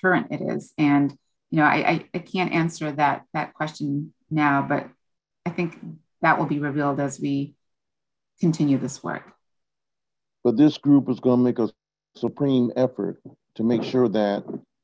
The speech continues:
Speaker 2: the data that we do gather is gonna be the most current data available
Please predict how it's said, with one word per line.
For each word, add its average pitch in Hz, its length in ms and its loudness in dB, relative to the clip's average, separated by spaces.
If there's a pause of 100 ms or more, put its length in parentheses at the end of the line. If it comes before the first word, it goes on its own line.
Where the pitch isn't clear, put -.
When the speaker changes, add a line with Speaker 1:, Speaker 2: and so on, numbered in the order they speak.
(220)
Speaker 2:
the 104 80 -2
data 120 320 4
that 104 140 0
we 98 100 -4
do 120 340 0 (560)
gather 104 540 -2 (2500)
is 110 160 -4
gonna 113 240 0
be 107 360 -2 (380)
the 110 80 0
most 110 280 0
current 120 360 -2
data 90 340 -4 (460)
available 92 600 -4